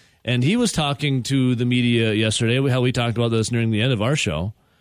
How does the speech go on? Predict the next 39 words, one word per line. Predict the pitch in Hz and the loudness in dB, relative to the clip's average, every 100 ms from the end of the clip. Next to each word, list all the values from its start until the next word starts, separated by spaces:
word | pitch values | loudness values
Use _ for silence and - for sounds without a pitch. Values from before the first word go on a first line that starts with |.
| _ _ _ _ 120 | _ _ _ _ -4
uh, | 110 | -2
talking | 107 139 143 147 | 0 0 0 0
about | 135 127 127 | 0 0 0
how | 123 123 120 | 0 0 0
they | 101 110 | 0 -2
haven't | 110 98 | -2 -2
heard | 123 151 | 0 0
of | 135 | 0
Aaron | 139 135 | 0 0
Rodgers, | 127 139 127 | 0 0 0
or | 127 104 | 0 0
heard | 127 139 | 0 0
from | 147 | 0
Aaron | 135 135 135 | 0 0 0
Rodgers. | 127 131 131 123 | 0 -2 -2 0
They | 117 | 0
haven't | 113 | -2
sat | 113 120 85 | -2 -4 -2
down. | 107 131 139 139 135 - _ _ _ | -2 0 2 0 -2 -8 _ _ _
You | - | -2
know, | 127 | 0
they | 113 | 2
haven't | 123 131 120 | 0 0 0
had | 120 113 | 0 0
much | 120 - | -2 -2
to | 110 | -4
say, | - 104 107 151 | -2 -2 0 0
and | 139 113 113 | 0 0 0
we're | 120 | 0
waiting | 117 120 120 | 0 -2 -4
on | 101 | -4
Aaron | 117 113 | -6 -4
Rodgers. | 101 101 120 120 | -6 -6 -6 -4
We're | 123 | -4
gonna | 117 | -4
give, | 113 120 117 123 113 | -4 -4 -4 -6 -4
give | 123 110 | -2 -2
him | 117 | -2
till, | 113 117 107 104 | -2 -2 -2 -2